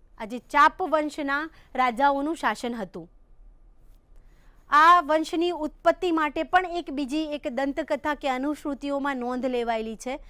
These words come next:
કે આ જે વંશ છે એની ઉત્પત્તિ પણ શિવના ચાપ એટલે કે ધનુષ્યમાંથી ઉત્પન્ન થયેલ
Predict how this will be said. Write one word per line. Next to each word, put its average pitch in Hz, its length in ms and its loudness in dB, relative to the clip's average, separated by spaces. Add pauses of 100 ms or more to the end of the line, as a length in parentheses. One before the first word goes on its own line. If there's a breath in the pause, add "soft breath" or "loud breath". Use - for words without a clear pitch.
(340 soft breath)
કે 302 100 0
આ 320 420 6
જે 339 200 4
વંશ 294 380 2
છે 330 240 0
એની 294 120 0
ઉત્પત્તિ 311 600 -4
પણ 359 280 -2 (260 soft breath)
શિવના 320 600 0 (880)
ચાપ 320 300 6
એટલે 277 280 -4
કે 320 100 -4
ધનુષ્યમાંથી 320 960 -2 (200 soft breath)
ઉત્પન્ન 320 480 -2
થયેલ 269 440 -2